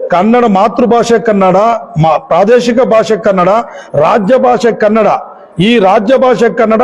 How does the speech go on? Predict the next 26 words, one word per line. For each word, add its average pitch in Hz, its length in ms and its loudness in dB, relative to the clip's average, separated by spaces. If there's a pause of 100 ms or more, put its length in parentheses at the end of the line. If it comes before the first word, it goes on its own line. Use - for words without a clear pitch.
ಪ್ರಾದೇಶಿಕ 226 560 0
ಭಾಷೆ 214 320 0
ಕನ್ನಡ, 208 320 0
ಈ 240 120 2
ನಾಡಿನ 240 400 2
ಭಾಷೆ 208 320 0
ಕನ್ನಡ, 196 320 0 (440)
ಕನ್ನಡಿಗರ 240 520 2
ಹೃದಯ 233 460 4
ಭಾಷೆಯಲ್ಲಿ 233 880 2
ಓದಿದಂತ 214 680 2
ಮಕ್ಕಳಿಗೆ 226 880 -2
ಸರ್ಕಾರಿ 190 460 0
ಉದ್ಯೋಗ 196 380 2
ಕೊಡಬೇಕು. 175 540 -2 (320)
ಇದು 190 160 2
ನಮ್ಮ 214 240 2 (460)
ಎರಡ್ 190 180 2
ಸಾವಿರದ 233 360 2 (100)
ಐದರಿಂದ 240 500 2 (240)
ನಿರಂತರವಾದಂತ 226 840 2
ಒಂದು 202 260 2
ಬೇಡಿಕೆ 214 480 0
ಸರ್ಕಾರದ 180 380 0
ಮುಂದೆ 180 300 0
ಇದೆ. - 460 -4